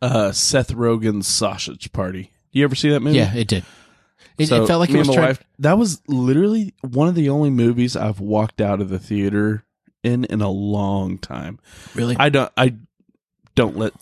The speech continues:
Speaker 1: like, I don't get uncomfortable. I wasn't uncomfortable by it.
Speaker 2: Mm-hmm.
Speaker 1: I was just annoyed.
Speaker 2: Right.
Speaker 1: Like,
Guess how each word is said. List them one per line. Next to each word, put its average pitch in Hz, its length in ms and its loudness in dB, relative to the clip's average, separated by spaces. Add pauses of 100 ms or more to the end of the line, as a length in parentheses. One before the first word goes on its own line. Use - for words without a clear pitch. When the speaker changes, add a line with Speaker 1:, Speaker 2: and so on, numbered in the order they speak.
Speaker 1:
like, 113 260 -4
I 127 120 0
don't 127 180 2
get - 160 0
uncomfortable. 117 760 -2 (360)
I - 140 0
wasn't 170 320 4
uncomfortable 135 640 -6
by 156 240 0
it. 190 140 -4 (100)
Speaker 2:
Mm-hmm. 98 220 -4 (560)
Speaker 1:
I 127 100 4
was 113 160 2
just - 400 -4
annoyed. 101 440 -4 (320)
Speaker 2:
Right. 107 80 2
Speaker 1:
Like, 110 160 0